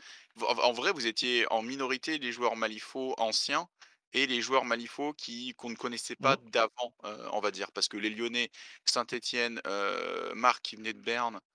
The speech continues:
Speaker 1: heu, c'est des gars qui, heu, que je connaissais de Guild Ball et que j'avais déjà eu sur d'autres événements.
Speaker 2: Heu, ouais, effectivement, je pense que les, heu, entre guillemets « anciens », heu, on devait être quatre.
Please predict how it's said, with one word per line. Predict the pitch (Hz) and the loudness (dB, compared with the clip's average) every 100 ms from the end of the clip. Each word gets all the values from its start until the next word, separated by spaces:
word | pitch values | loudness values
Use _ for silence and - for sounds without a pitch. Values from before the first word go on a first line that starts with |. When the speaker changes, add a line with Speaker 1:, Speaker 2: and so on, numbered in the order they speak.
| _ _ - | _ _ -6
Speaker 1:
heu, | 92 92 92 | -4 -2 -2
c'est | - | -2
des | 107 | -2
gars | 104 123 | 4 4
qui, | 135 - 120 123 | 4 -4 -6 -2
heu, | 101 98 92 - | 0 0 -2 -6
que | 107 | -6
je | |
connaissais | - 95 131 | -6 -6 -8
de | 107 | -8
Guild | 101 | -6
Ball | 135 139 | -4 -2
et | |
que | 101 | -2
j'avais | 95 | -4
déjà | 98 101 107 | -4 -2 -2
eu | |
sur | 139 107 | -4 -8
d'autres | 107 101 | -8 -8
événements. | 101 107 - _ _ _ _ - | -6 -8 -10 _ _ _ _ -4
Speaker 2:
Heu, | 127 | -2
ouais, | 117 117 196 | 0 2 0
effectivement, | - 123 - 156 | -2 -8 -8 -4
je | 208 - | -4 -4
pense | 143 | -6
que | - 120 | -4 -2
les, | 117 117 | -2 -2
heu, | 107 104 | -4 -2
entre | 147 - 147 | 0 2 2
guillemets « | 120 127 131 139 - | 0 -2 0 0 -2
anciens », | 127 135 - 170 214 - _ _ | -2 0 4 2 2 -10 _ _
heu, | 127 110 | -6 -4
on | 110 113 | -4 -4
devait | 113 | -2
être | 123 117 117 | -2 -2 -4
quatre. | - 190 - - | 4 2 4 -2